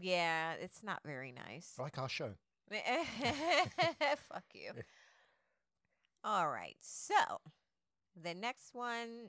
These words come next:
Speaker 1: is also by Turn On, and it's the strawberry flavor. Now, we already told you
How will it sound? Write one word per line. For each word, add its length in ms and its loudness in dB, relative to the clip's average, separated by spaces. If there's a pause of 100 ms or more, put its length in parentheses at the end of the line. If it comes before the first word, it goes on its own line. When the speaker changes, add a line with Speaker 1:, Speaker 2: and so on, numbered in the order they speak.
(140)
Speaker 1:
is 340 -2
also 380 4
by 220 0
Turn 360 -8
On, 540 -10
and 180 -6
it's 340 -10
the 80 -8
strawberry 760 -6
flavor. 420 -10 (640)
Now, 120 -4
we 120 0
already 460 4
told 400 -4
you 340 -10